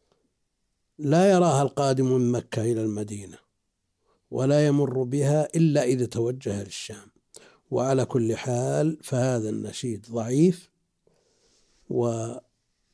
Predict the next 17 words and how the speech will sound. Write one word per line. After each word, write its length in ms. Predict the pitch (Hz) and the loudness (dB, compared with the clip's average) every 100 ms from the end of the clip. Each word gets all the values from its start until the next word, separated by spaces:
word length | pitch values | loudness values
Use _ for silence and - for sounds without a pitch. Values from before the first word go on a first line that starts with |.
| _ - 131 123 175 170 131 - | _ -4 -2 2 4 4 4 -2
الإمام 560 | 120 120 120 123 113 | -4 -2 -2 -2 -4
البيهقي 640 | 113 120 120 117 - 113 113 | -4 -4 -4 -6 -8 -8 -8
في 200 | - 107 | -6 -6
دلائل 420 | 107 117 123 110 | -4 -4 -4 -4
النبوة 800 | 110 104 107 120 107 107 107 _ _ _ _ _ _ _ _ _ _ _ _ _ _ _ | -6 -8 -6 -6 -6 -8 -12 _ _ _ _ _ _ _ _ _ _ _ _ _ _ _
فيما 300 | - 117 113 | -4 -2 -2
يرويه 360 | 110 113 123 113 | -4 -4 -2 -2
عن 180 | 110 104 | -4 -6
الفضل 400 | 95 127 123 110 | -6 -4 -2 -4
بن 160 | 110 | -6
الحباب 560 | 107 - 113 127 110 101 _ - - | -10 -8 -6 -4 -4 -8 _ -20 -10
قال: 240 | 127 117 | -6 -6
"سمعت 440 | - 120 139 120 - | -4 -4 -4 -6 -8
عبد 260 | 110 107 | -10 -10
الله 340 | 113 110 127 113 | -8 -6 -4 -6
بن 180 | 113 | -6
محمد 600 | 107 107 - 127 110 107 | -8 -8 -6 -6 -6 -10